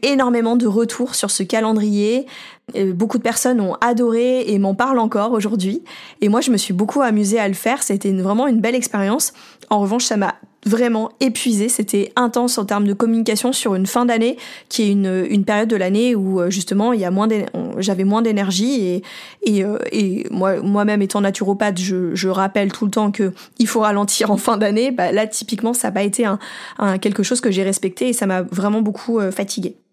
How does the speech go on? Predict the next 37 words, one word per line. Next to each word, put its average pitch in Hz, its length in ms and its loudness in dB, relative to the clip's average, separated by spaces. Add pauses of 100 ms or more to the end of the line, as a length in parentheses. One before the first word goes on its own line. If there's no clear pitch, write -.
(720)
Mais 220 120 4
en 214 100 2
tout 240 100 0
cas, 240 240 2
ceux 247 220 0
qui 240 100 -4
ont 208 80 2
envie 202 160 0
de 247 40 -10
tenter, 247 440 2
je 247 160 -2
trouve 302 160 -4
que 262 100 2
c'est 240 140 0
une, 180 300 -2
c'est - 220 0
une 208 180 2
chouette 269 180 2
expérience 233 500 0
à, 196 260 0
à - 180 0
faire, 240 320 0
euh, 190 160 2
et 185 60 0
je - 60 -4
trouve 208 120 -6
ça 196 100 -2
vraiment 202 240 0
sympa. 208 300 -6 (1500)
Et 330 140 2
ensuite, 285 480 0
il 254 40 4
y - 20 4
a 196 80 2
eu 262 240 0
ces 240 240 0
lives, 214 480 0